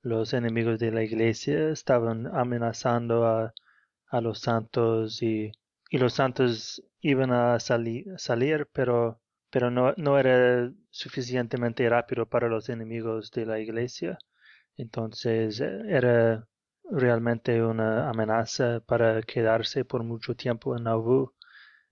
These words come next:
Para, para Nor-, Norman, que no, no era más fiel, ah, no era problema, pero Presendia era conocida como miembro de una familia muy fiel y todo esto, y, y ella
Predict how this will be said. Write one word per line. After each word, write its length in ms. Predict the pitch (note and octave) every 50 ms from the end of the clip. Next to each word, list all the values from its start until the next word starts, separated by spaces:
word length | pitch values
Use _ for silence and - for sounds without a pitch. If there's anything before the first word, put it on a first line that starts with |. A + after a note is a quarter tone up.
| _ _ -
Para, 320 | C3 B2 A#2+ A#2 A2+ B2
para 240 | - - B2 A#2+ A#2+
Nor-, 360 | A#2+ B2 C#3 D3+ D#3+ E3+ -
Norman, 420 | D#3+ B2+ C#3 D#3 D3+ C3 B2 A#2+
que 220 | A#2 - - B2 A#2
no, 400 | A#2+ A#2 A#2 A#2 A#2 A#2+ A#2 - _ _ _ _
no 240 | C3 A#2+ A#2+ A#2+ A#2
era 220 | A#2 A#2 A#2 A2+
más 320 | A2+ A#2 A2+ A2+ - -
fiel, 500 | - - A#2 A2+ B2 C3 B2+ B2 B2 B2 _ _ _ _ _ _ _ _ _ _ _
ah, 240 | - B2 A#2 A2+ A#2
no 160 | A#2 A#2 A2+ A2+
era 140 | A2+ A2
problema, 520 | A2+ - B2 G#2 A2+ A#2 A2+ A2+ A2 A2+ A2+
pero 520 | - - A#2+ A2+ A2+ A2+ A2 A2 G#2+ G#2+ _ _ _ _
Presendia 680 | - C3 B2+ A2+ - - C3 B2 A#2+ A#2 A#2+ A#2 A#2
era 100 | A#2 A2+
conocida 600 | A2+ - - B2+ A#2 A#2 A2 - - B2 A#2 B2 A2
como 560 | - - B2 A#2+ A#2 A#2 A2+ A2+ A#2 A#2 _ _ _
miembro 340 | B2+ A#2+ A#2+ A#2 A#2 A#2 A#2
de 140 | A2+ A#2 A2+
una 160 | A2+ A2+ A2
familia 800 | - - A#2+ A2+ A2+ A2+ A2+ A2+ A2 A2 A2 A2 A2 A2 A2+ A2+
muy 260 | C#3 D#3 B2+ A#2 A2
fiel 560 | - - - A2+ A2+ A#2 A#2+ A#2+ A#2+ A#2+ A#2+
y 60 | A#2
todo 260 | A2+ - B2 A#2 A#2 A2+
esto, 220 | A2 - - F2+
y, 60 | E2
y 380 | - D#3 D#3+ F#3+ G3+ F3 C#3+ C#3
ella 420 | C3+ C3 B2+ C3 B2+ B2+ B2 -